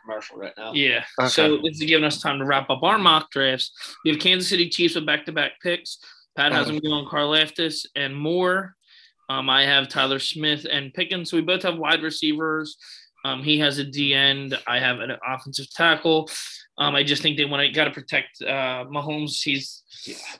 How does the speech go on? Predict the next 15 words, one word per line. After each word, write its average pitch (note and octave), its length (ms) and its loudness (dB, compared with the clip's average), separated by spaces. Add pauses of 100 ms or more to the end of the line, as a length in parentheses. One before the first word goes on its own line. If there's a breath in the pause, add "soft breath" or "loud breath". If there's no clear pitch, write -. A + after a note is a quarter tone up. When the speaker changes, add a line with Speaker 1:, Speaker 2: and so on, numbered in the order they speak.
Speaker 2:
that E3 120 6
Speaker 1:
absolutely. D#3+ 60 4
Speaker 2:
offensive D3+ 260 -2
line D3 340 0
aged D3 520 0
and C3 300 -12
got B2+ 280 2
Speaker 1:
Yeah, - 80 -8 (160)
big - 240 -10
time. F2+ 180 -14
Speaker 2:
be-, D#3 260 4
beat D#3 180 4
up D3 180 0
pretty C#3 200 -6
quickly. D3+ 600 0